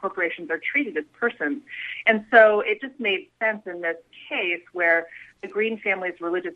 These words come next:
beliefs were so significantly burdened by this government mandate, it made sense that the court said, uh, Hobby Lobby is covered and, and they can go forward and sue under the Religious Freedom Restoration Act.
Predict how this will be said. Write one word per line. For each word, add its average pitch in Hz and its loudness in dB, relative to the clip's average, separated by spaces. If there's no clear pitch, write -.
beliefs 180 -2
were 165 -6
so 247 2
significantly 175 -8
burdened 170 0
by 156 -2
this 151 -2
government 165 -2
mandate, 202 2
it 202 0
made 214 2
sense 175 0
that 170 4
the - -18
court 180 -10
said, 151 0
uh, 165 0
Hobby 196 -4
Lobby 180 -2
is 156 -6
covered - -8
and, 165 -2
and 165 0
they 165 -4
can 170 -12
go 160 -2
forward 170 0
and 147 -4
sue 190 0
under 165 -2
the 160 0
Religious 156 -2
Freedom 151 -4
Restoration 151 -2
Act. - -6